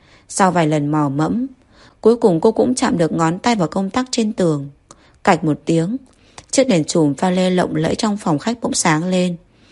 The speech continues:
Tạ Điệt cúi đầu, đẩy người đàn ông đang dựa vào vai cô để bắt đầu kể chuyện xưa dài dòng kia.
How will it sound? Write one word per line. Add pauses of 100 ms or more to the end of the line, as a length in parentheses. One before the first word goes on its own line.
(320)
Tạ
Điệt
cúi
đầu, (500)
đẩy
người
đàn
ông
đang
dựa
vào
vai
cô
để
bắt
đầu
kể
chuyện
xưa
dài
dòng
kia.